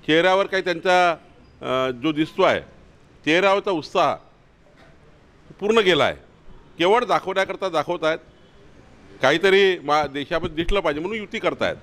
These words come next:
असंच आहे, सामनामध्ये ज्या पद्धतीनं त्यांनी छापलं, पुन्हा एकदा तोंडसुख घेतला आहे, त्यावर उत्तर दिलं आहे मी.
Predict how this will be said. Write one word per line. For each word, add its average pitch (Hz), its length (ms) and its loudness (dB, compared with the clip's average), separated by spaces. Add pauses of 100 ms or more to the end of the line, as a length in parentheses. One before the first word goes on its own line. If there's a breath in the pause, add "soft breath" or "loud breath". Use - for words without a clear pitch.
(220)
असंच 220 220 4
आहे, 190 180 4 (720)
सामनामध्ये 156 540 4
ज्या 151 140 2
पद्धतीनं 156 500 -2
त्यांनी 147 300 0
छापलं, 120 520 2 (1120)
पुन्हा 143 200 4
एकदा 143 480 2 (880)
तोंडसुख 143 320 0
घेतला 143 300 2
आहे, 98 140 2
त्यावर 151 260 0
उत्तर 208 280 0
दिलं 185 180 2
आहे 147 100 2
मी. 135 180 -6